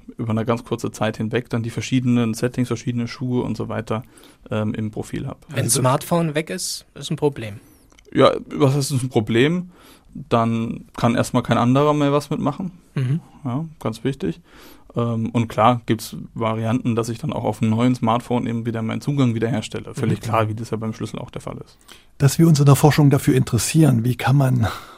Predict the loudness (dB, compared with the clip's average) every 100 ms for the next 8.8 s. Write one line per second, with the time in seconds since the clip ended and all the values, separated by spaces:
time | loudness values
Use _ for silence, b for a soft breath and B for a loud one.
0 | B -2 0 4 4 2 -4 -12 -6 -4
1 | 0 0 2 2 0 -2 -2 -2 -2 -2
2 | -4 -6 -6 -2 0 0 -2 -4 -10 _
3 | -4 -2 -2 0 2 4 2 2 -2 -2
4 | -4 -2 -2 -6 -20 -20 -14 -12 -8 -4
5 | -2 -2 0 0 0 b b b b _
6 | -4 -2 0 -2 -4 -4 -4 -4 -6 -8
7 | -16 -20 _ _ B B B B B -4
8 | -2 -2 0 2 2 0 -4